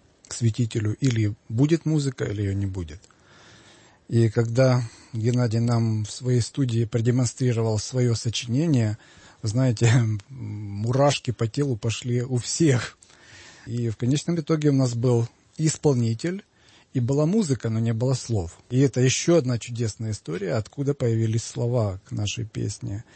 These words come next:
Э, параллельно звонит, м, мне отец Василий Марущак, говорит: «Олег, э,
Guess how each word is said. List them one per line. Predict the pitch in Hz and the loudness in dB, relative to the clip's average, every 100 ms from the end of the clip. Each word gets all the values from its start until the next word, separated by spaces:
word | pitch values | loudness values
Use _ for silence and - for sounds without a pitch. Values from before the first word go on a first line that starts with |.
| - - - - - | -20 -20 -20 -18 -6
Э, | 110 | -6
параллельно | - 113 117 139 170 147 139 127 - _ - - | 0 2 4 6 4 2 2 0 -4 _ -20 -6
звонит, | 123 147 143 - | 0 2 2 -2
м, | - | -12
мне | 135 120 123 123 131 123 | -8 -6 -2 0 2 2
отец | 107 127 110 | 0 0 -2
Василий | 113 113 - 113 135 | -2 -4 -2 -2 0
Марущак, | 156 160 - 147 | 0 -2 -2 -2
говорит: | 131 131 | -2 0
«Олег, | 123 107 - - _ | 2 2 -2 -20 _
э, | 135 117 104 | -12 -8 -8